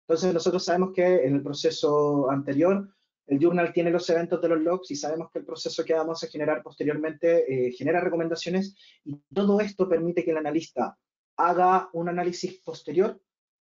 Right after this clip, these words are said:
eh, después de que efectivamente se hizo,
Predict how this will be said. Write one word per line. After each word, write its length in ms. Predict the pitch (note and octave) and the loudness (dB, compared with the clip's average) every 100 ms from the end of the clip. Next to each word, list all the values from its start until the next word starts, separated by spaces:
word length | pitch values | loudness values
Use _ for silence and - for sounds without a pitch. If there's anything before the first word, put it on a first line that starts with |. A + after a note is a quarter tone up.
| _ | _
eh, 240 | D#3 D3 C#3+ | 0 2 2
después 320 | D3 - D#3 | -2 -2 0
de 120 | E3 | 0
que 320 | D#3+ E3 D#3+ | 2 4 6
efectivamente 1040 | D#3+ D#3 D3 D#3 D3+ D#3 - D#3 D3+ C#3+ C3 | 4 0 -2 -2 -2 -6 0 2 2 0 -4
se 200 | - C3+ | -6 -4
hizo, 800 | C#3+ - - E3+ E3 D#3+ D#3+ | -4 -4 0 4 6 6 4